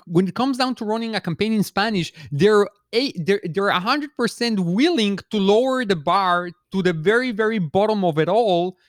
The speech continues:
because it's just something that, you know, either they are not considering that, "Should I let my Hispanic marketing strategy being run by someone who is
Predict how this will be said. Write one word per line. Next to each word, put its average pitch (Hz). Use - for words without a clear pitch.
because 208
it's 190
just 214
something 220
that, 185
you 214
know, 170
either 214
they 196
are 185
not 202
considering 185
that, 151
"Should 175
I 240
let 180
my 185
Hispanic 175
marketing 180
strategy 175
being 165
run 165
by 160
someone 165
who 156
is 127